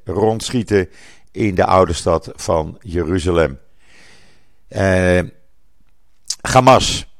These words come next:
was natuurlijk uitermate blij hiermee. Er werden snoepjes uitgedeeld. Gisteravond was er een demonstratie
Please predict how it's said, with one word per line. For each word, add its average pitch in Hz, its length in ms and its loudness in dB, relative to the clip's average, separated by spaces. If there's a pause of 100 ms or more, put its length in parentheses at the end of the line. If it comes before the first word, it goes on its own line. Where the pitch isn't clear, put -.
was 82 220 -2
natuurlijk 90 360 0
uitermate 95 1120 2
blij 87 280 4
hiermee. 78 760 -2
Er 90 120 0
werden 95 240 2
snoepjes 113 440 -4
uitgedeeld. 87 720 2 (460)
Gisteravond 104 840 2
was 95 280 0
er 101 80 2
een 92 100 0
demonstratie 92 1080 0